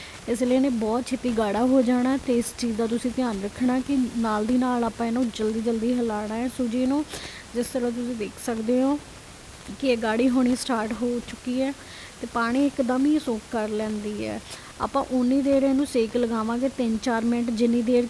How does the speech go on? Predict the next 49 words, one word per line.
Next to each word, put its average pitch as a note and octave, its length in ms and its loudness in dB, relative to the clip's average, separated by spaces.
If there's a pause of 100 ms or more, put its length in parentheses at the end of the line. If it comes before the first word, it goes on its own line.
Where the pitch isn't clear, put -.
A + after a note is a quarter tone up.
ਕਿ C4 60 0
ਜਿਹੜੀ A#3+ 260 2 (120)
ਸੂਜੀ A3+ 220 0
ਆ A#3+ 80 4
ਸਾਡੀ A#3+ 240 2
ਪੂਰੀ A#3+ 240 -2
ਤਰ੍ਹਾਂ A#3 320 -2
ਥਿੱਕ A3+ 320 0
ਨਾ C#4 180 4
ਹੋ D4 240 6
ਜਾਵੇ C4+ 400 4 (420)
ਤੇ B3+ 180 2
ਆਪਣੇ B3+ 400 2
ਆਪ A#3+ 140 -2 (120)
ਕੜਾਹੀ A3 240 0
ਨੂੰ B3+ 200 2
ਛੱਡਣ A3+ 400 -2
ਨਾ A3 160 -2
ਲੱਗ G#3 200 -2 (120)
ਜਾਵੇ। F#3+ 240 -8 (1200)
ਹੁਣ B3+ 160 6
ਜਿੱਦਾਂ B3 300 4
ਤੁਸੀਂ B3+ 280 0
ਦੇਖ A3 240 2
ਸਕਦੇ A3 520 0
ਹੋ A3+ 160 0 (160)
ਕਿ A#3 100 -2
ਜਿਹੜੀ G#3+ 280 0
ਸੂਜੀ G#3+ 400 -2
ਆ A3 60 2
ਉਹ G#3+ 60 2
ਪੂਰੀ G#3 240 -2
ਤਰ੍ਹਾਂ G#3 220 -2
ਥਿੱਕ B3+ 340 0
ਹੋ A#3 120 6
ਚੁੱਕੀ A3+ 420 -2
ਹੈ, A3 120 2
ਤੇ A3 180 0 (100)
ਆਪਣੇ A#3+ 400 0
ਆਪ A3+ 160 0
ਜਿਹੜੀ G#3+ 420 -2
ਕੜਾਹੀ A3 400 0
ਹੈ A3+ 60 0
ਸਾਡੀ G#3+ 380 -2
ਉਹ G#3+ 160 -2
ਛੱਡਣ A3+ 460 0
ਲੱਗ A3 160 0
ਗਈ G#3+ 460 -2
ਹੈ। C4+ 140 -2